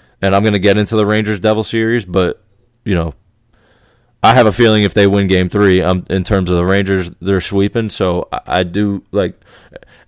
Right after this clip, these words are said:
the, the sports talk person in me objectively says that series is already over. That being said, the Ranger fan in me doesn't wanna say that at all 'cause I know how the playoffs works. But either way, huge win for the Islanders.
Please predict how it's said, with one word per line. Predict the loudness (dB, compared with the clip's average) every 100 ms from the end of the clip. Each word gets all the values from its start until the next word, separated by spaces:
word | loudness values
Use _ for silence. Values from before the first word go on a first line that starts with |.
| -6
the, | -2 -2
the | -2 -2
sports | -2 2 4 4 2
talk | 0 4 4 2 -4 -4
person | 2 2 2 0 -2
in | 0 0 -2
me | -2 -4 -10 _ _
objectively | -2 0 0 0 -2 0 2 2 0 -8 _ _ _ -20 -18 -12
says | -4 2 4 4 -2 -12 _ _ -4
that | 2 2
series | 2 2 2 0
is | 0
already | 2 4 4
over. | 4 4 2 -2 _ 4
That | 4 4
being | 2 2
said, | 2 4 4
the | 2
Ranger | 2 2 0
fan | 0 0
in | 0
me | 0 -2
doesn't | 2 2 2 0
wanna | -2
say | 0 2 2
that | 2
at | 2
all | 0 -2 -14 _ _ _ _
'cause | -2
I | 0
know | 2 2
how | 2 2
the | 0
playoffs | -2 2 4 2 0
works. | -8 -10 -16 -20 _ _ _ 0
But | 4
either | 6 6
way, | 6 4 2
huge | 0 0 2
win | 0 -2
for | -2
the | 0 2
Islanders. | 2 0 -4 -6